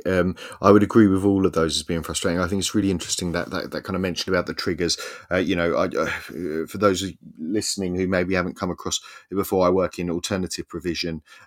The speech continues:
and, and so there are a number of triggering behaviours for adults within it. And,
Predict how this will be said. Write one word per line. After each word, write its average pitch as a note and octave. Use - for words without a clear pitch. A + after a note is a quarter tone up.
and, E2+
and F#2
so F2+
there F2+
are F2+
a F2
number F#2
of D#2+
triggering E2+
behaviours E2
for F#2
adults D2+
within E2
it. D2+
And, E2